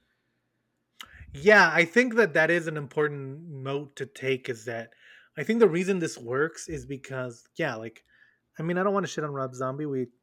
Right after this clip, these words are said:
have talked about how we like Lord of Salem. But one of the problems with, like, House of a Thousand Corpses is that they're all kind of the same level of crazy, especially in The Devil's Rejects, and it's literally the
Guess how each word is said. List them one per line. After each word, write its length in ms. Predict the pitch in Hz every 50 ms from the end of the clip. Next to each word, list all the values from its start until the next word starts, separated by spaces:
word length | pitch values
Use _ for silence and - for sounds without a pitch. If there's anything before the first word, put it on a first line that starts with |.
| _ _
have 180 | - 135 123 - -
talked 260 | - - 175 - -
about 260 | 147 131 135 127 123
how 460 | - - 131 127 120 120 117 110 117 _ _ -
we 100 | 143 135
like 260 | 131 131 127 127 -
Lord 160 | 131 127 123
of 80 | 127 120
Salem. 480 | - - 120 117 117 120 135 147 156 - - - - _ -
But 80 | 180 180
one 100 | 262 294
of 60 | 269
the 60 | 240
problems 600 | 180 - 190 214 233 220 214 202 190 170 147 123
with, 240 | 131 143 165 160 -
like, 160 | - 151 139
House 220 | - 151 151 143 -
of 80 | 143
a 40 | 139
Thousand 360 | 131 - 131 131 135 135 127
Corpses 640 | 120 - - 151 147 143 - - 135 123 110 - - _ _ _ _ _ _ _
is 100 | - 156
that 120 | 165 208 208
they're 160 | - 226 208
all 300 | 170 170 196 220 254 254 262
kind 280 | - - - 190 214
of 80 | 233 208
the 80 | 196 165
same 420 | - - - - 160 165 175 170
level 280 | 165 165 165 160 165 160
of 140 | 139 120 -
crazy, 600 | - - 135 131 147 156 147 151 190 190 202 220 -
especially 960 | 165 - - - _ - - 180 190 - - 214 208 208 214 208 208 196 _ _ _ _ _ _ _ -
in 100 | 170 160
The 80 | 165
Devil's 480 | 139 131 156 151 147 165 156 135 120 117
Rejects, 460 | 127 139 147 143 156 165 165 165 - - -
and 160 | 143 139 135
it's 200 | 135 131 - -
literally 460 | 143 135 143 139 160 160 156 160 156
the 180 | 135 127 117